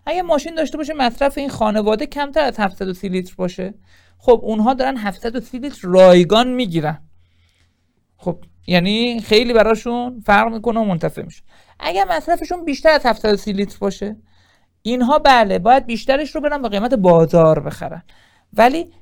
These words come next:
نکته اینجا چیه؟ نکته اینه که این مکانیزم رو کلاً عوض می‌کنه.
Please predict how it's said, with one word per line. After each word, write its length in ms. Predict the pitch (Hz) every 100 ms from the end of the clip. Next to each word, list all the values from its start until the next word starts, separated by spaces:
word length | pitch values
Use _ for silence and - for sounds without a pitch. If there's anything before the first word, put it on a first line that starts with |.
| -
نکته 360 | 208 226 220 277
اینجا 260 | 277 226
چیه؟ 560 | 247 - 240 202 160 160 - _ _ _
نکته 300 | 202 214 220
اینه 180 | 254 247
که 220 | 233 190 -
این 360 | 226 233 196
مکانیزم 480 | 190 180 190 208 220
رو 80 | 214
کلاً 300 | - 185 175
عوض 480 | 185 160 151 151 -
می‌کنه. 340 | - - -